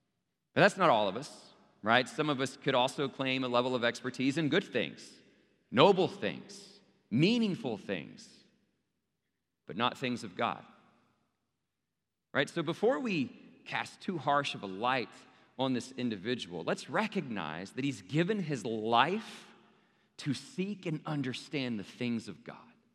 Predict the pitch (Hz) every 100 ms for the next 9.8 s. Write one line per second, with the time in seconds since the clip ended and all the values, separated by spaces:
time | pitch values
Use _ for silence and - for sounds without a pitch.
0 | _ _ _ _ _ _ _ _ _ _
1 | - 92 147 175 156 120 117 127 117 98
2 | - 82 82 110 147 143 113 104 107 95
3 | 71 - _ _ _ _ _ _ _ _
4 | 117 107 104 - 131 185 - - - 95
5 | 64 - - 98 87 98 80 - _ _
6 | _ _ _ _ _ _ _ _ _ _
7 | - 95 156 226 - 233 147 156 147 139
8 | 226 151 - 127 127 190 175 90 92 123
9 | 139 151 123 147 143 139 127